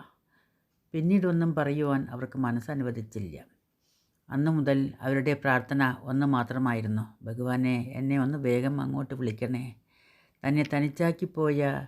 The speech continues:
ഭർത്താവിനോട് നിത്യവും പരാതിയും പറയും. പലപ്പോഴും മകനോട് പറഞ്ഞിട്ടുണ്ട്, തന്നെ ഒരു അനാഥ-, അനാഥാലയത്തിലേക്കെങ്കിലും അയക്കണമെന്ന്. അതവന് കുറച്ചിലാണത്രേ. കാശ് മേടിക്കുന്ന സ്ഥലത്തേക്ക് അയക്കാൻ അവൻ്റെ കയ്യിൽ കാശില്ലത്രേ. കാശുണ്ടാവുമ്പോൾ അയക്കാമെന്ന്.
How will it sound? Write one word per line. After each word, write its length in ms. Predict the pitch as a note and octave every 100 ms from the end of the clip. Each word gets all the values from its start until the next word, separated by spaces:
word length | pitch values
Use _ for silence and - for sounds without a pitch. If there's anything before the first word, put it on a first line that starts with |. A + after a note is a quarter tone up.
| -
ഭർത്താവിനോട് 760 | B2+ A2+ C#3 C#3+ C#3 B2+ B2+ B2+
നിത്യവും 440 | C#3 D#3+ C#3+ C#3
പരാതിയും 580 | C3 A#2+ A#2+ C3 C3 A#2+
പറയും. 320 | A2+ G2+ F#2+ - _ _ _ - _ _ _ _ _ _ _ _ _ _ _ _ _ _ _ _ _ _ _ _ _ _ -
പലപ്പോഴും 540 | C#3+ D3 D3+ D3+ D#3+
മകനോട് 380 | D3+ D3 D#3 D#3 D#3
പറഞ്ഞിട്ടുണ്ട്, 640 | C#3+ D3 D3+ C3+ A#2 A2 C3
തന്നെ 220 | C#3 D3
ഒരു 140 | C#3
അനാഥ-, 500 | C#3 C3 C3+ C#3 D3+ D#3 -
അനാഥാലയത്തിലേക്കെങ്കിലും 1400 | C#3+ D3 D3+ D#3 D#3 D#3+ D#3 D#3+ D#3 D#3+ D3+ D3+ D3 A2
അയക്കണമെന്ന്. 640 | B2 B2 C3+ C3+ A#2 A2 G#2 - _ _ _ -
അതവന് 440 | D3+ E3+ E3+ E3
കുറച്ചിലാണത്രേ. 880 | - C#3+ C#3+ F3 D#3+ C3+ A#2+ A2 G#2+ - _ _ _ -
കാശ് 260 | D3 D3
മേടിക്കുന്ന 460 | E3+ E3 D3 D3+ D#3
സ്ഥലത്തേക്ക് 540 | D3+ C3+ - C#3+ C3
അയക്കാൻ 540 | D3+ C3+ B2+ C#3 C#3+ -
അവൻ്റെ 360 | C#3 C3+ C3+ C#3+
കയ്യിൽ 420 | C#3+ B2+ C3+ B2+
കാശില്ലത്രേ. 760 | C3 B2+ B2+ B2+ A#2 A2+ A2 G#2+
കാശുണ്ടാവുമ്പോൾ 760 | B2 C3 D3 C#3 B2+ B2 C3 C3
അയക്കാമെന്ന്. 640 | A#2 G#2+ A2+ A#2+ G2+ G2+